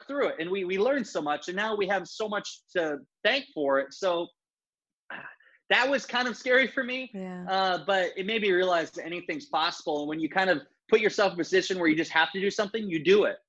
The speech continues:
Speaker 2: Yeah. Oh my gosh. That, that's crazy. See, it's put, oh my, I, I remembered something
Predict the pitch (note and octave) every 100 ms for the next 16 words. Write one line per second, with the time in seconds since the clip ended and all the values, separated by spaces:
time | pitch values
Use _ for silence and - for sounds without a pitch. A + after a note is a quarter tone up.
0 | - F#3+ F#3 F3+ F3+ - _ _ _ _
1 | - F#3 F#3 E3 E3 D#3+ D#3+ - - -
2 | F#3 - - - G#3+ A3+ - G#3+ G3+ F3+
3 | - A3 A3+ - - A3 G#3+ - C4 -
4 | C4 D#4 C#4+ - A3+ A#3 A#3+ B3 C4 B3+
5 | - A3 G3+ G3